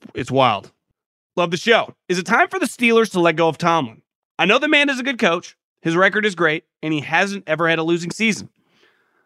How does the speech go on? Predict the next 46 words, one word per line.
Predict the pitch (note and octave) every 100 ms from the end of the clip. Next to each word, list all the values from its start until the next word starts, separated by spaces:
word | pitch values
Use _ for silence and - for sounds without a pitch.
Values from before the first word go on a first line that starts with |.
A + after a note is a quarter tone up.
| _ _
But | D#3+ F3+
year | B3+ E4
after | -
year, | C#4+ B3+ F#3+ F#3 D#3+
they've | E3+ D#3+
not | D#3+ G3 G3
been | G3+
living | G3 G3 F#3
up | E3+
to | E3+
the | E3+
expectations | D#3+ F3+ D#3 D3+ D3+ D#3
of |
what | D3+
the | C#3
Steelers | - E3 E3 C#3+
usually | C#3+ D3 D3+
accomplish. | D3+ D#3+ - - - _ -
Being | G#3+ C4
average | A#3 A3+ A3+ B3+ -
or | F#3
above | D#3 F#3+
average | F#3+ E3 D#3+ F3+ - _ _ -
in | F3+
the | F3
N | F3
F | D#3+
L | E3+
never | D#3+ D#3+ F3
gets | E3 E3+ E3+
you | D3+
anywhere, | C3 B2+ C#3+
and | D#3
I | D3
feel | G3 G3+
like | G3
they | F#3
need | D#3 D#3
a |
change | D#3 D3 D3
of | D3+
direction. | F#3 G3 - - _ _ _ -
I | E3+
may | F3+ G#3
be, | A#3 A#3 A3 _
uh, | D#3